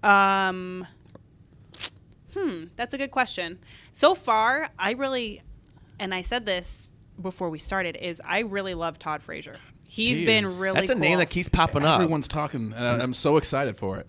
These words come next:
Speaker 3: Yeah. That's
Speaker 1: He's
Speaker 3: what this team
Speaker 1: super
Speaker 3: needed.
Speaker 1: cool.
Speaker 3: Yeah, he's cool. He's funny. He's loose. I've
Speaker 1: He's
Speaker 3: seen stuff that they've
Speaker 1: super
Speaker 3: put out
Speaker 1: cool.
Speaker 3: on, uh,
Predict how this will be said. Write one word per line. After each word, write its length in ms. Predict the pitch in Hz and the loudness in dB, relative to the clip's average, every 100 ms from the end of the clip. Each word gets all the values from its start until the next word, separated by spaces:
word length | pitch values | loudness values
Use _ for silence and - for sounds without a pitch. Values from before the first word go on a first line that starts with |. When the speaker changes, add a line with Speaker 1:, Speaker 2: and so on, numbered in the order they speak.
| - | -2
Speaker 3:
Yeah. 280 | 113 98 - - - | 0 0 -6 -16 -4
That's 120 | 151 254 | 0 2
Speaker 1:
He's 60 | |
Speaker 3:
what 80 | 240 | 4
this 180 | 180 - | 2 4
team 120 | 302 | 4
Speaker 1:
super 120 | 254 240 - | 6 6 6
Speaker 3:
needed. 120 | 107 | 4
Speaker 1:
cool. 300 | 101 175 147 - - | 2 -2 -2 -8 -4
Speaker 3:
Yeah, 180 | 117 101 | -2 0
he's 160 | 104 | -4
cool. 360 | - 123 123 113 | -4 -2 0 -2
He's 160 | 113 | -6
funny. 260 | - 120 120 | -4 -2 -2
He's 140 | 113 | -2
loose. 440 | 113 120 117 - - - | 0 0 0 -4 -8 -2
I've 120 | 139 | 0
Speaker 1:
He's 80 | 220 | 2
Speaker 3:
seen 100 | 143 | 2
stuff 240 | 147 123 | 2 2
that 120 | 117 | 2
they've 80 | 110 | 2
Speaker 1:
super 100 | 208 | 2
Speaker 3:
put 140 | 131 113 | 4 4
out 160 | 110 | 4
Speaker 1:
cool. 60 | 107 | 2
Speaker 3:
on, 100 | 104 | -2
uh, 380 | 104 101 98 95 | -4 -4 -6 -8